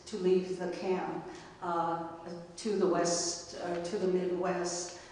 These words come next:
Uh, so many people did not return to the West Coast. I grew up in Chicago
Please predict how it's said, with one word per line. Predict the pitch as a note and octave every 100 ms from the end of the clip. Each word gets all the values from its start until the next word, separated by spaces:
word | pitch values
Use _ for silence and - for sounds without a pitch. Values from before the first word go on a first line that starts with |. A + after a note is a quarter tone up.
| - -
Uh, | F#3
so | F3+ - G#3+ G#3+ G3+ A3
many | A3+ A#3+ A#3+
people | G3+ F3+ F3+
did | F#3 F3+
not | F#3 F#3 F#3
return | F#3 G3+ A3+ A3+
to | G3
the | F#3
West | F3 F3 - -
Coast. | F#3+ - - - - A#3
I | G#3
grew | A#3+ A#3 G#3
up | F#3 -
in | F#3
Chicago | F3 - G3+ G3+ G#3+ G#3 G3+ D#3+